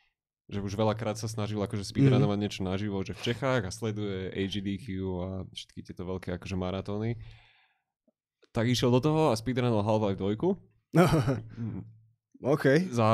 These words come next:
Speaker 1: hodinu.
Speaker 2: Ale glitchami, alebo?
Speaker 1: Aj, hej, hej.
Speaker 2: Hej.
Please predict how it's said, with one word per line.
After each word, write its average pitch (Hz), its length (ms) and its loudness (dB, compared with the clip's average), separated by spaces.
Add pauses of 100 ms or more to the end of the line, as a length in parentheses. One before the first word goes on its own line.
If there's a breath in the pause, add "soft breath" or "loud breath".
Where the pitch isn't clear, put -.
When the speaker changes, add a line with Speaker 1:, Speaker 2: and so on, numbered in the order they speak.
(120)
Speaker 1:
hodinu. 117 540 6
Speaker 2:
Ale 139 220 6
glitchami, 147 480 2
alebo? 147 560 0
Speaker 1:
Aj, 107 160 4
hej, 101 1160 2 (100)
hej. 90 100 -8
Speaker 2:
Hej. 135 240 0